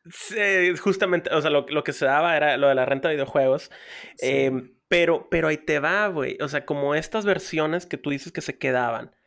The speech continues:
Speaker 1: este, eh, los roms, ¿no? Este, tú podías rentar juegos en un Blockbuster, en, en, en alguna casita de una señora que ponía ahí
Speaker 2: Era
Speaker 1: a
Speaker 2: la
Speaker 1: rentar.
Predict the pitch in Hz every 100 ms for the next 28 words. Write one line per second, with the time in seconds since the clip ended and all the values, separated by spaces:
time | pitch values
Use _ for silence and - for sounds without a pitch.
0 | _ _ _ 123 131 - - 123 120 113
1 | 110 - 117 113 113 117 131 127 131 127
2 | 120 139 151 135 - - - - - _
3 | _ _ _ _ _ - - _ _ -
4 | 180 185 185 185 202 208 - 151 139 127
5 | 151 - 175 170 143 135 147 151 - -
6 | - 143 131 131 127 120 120 123 120 117
7 | 120 120 123 127 143 139 117 - 135 131
8 | 139 117 110 127 - 110 - - 113 120
9 | 123 117 117 120 120 131 139 127 127 135